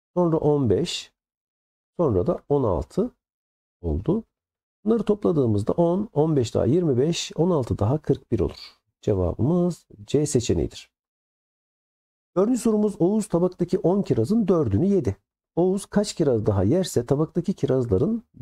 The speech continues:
dört bölü beşini yemiş olur demiş. Çocuklar, Oğuz onda dördünü yedi. Halbuki beşte dördünü yemesi gerekiyor bu soruya göre. Peki beşte dördünün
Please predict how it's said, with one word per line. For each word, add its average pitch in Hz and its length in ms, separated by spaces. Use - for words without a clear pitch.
dört 190 280
bölü 151 220
beşini 120 320
yemiş 175 240
olur 95 340
demiş. - 380
Çocuklar, 202 340
Oğuz 170 400
onda 139 600
dördünü 151 440
yedi. 82 300
Halbuki 175 580
beşte 151 520
dördünü 143 580
yemesi 95 420
gerekiyor 76 440
bu - 60
soruya 82 320
göre. 156 340
Peki 139 320
beşte 214 380
dördünün 185 800